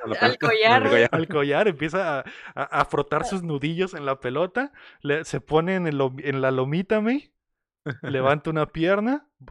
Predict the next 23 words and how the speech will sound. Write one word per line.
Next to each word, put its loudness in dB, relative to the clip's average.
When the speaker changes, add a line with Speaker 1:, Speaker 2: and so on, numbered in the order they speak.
Speaker 3:
se 0
agacha, 2
voltea 2
a 4
ver 4
al, 4
al -2
pinche, -4
al -6
pinche -8
Bibol 2
que, 2
que 0
le 0
empieza -6
a -6
hacer 2
señas 0
así -8
de -4
Speaker 1:
<laughs> 0
Ah, 2
sí, 6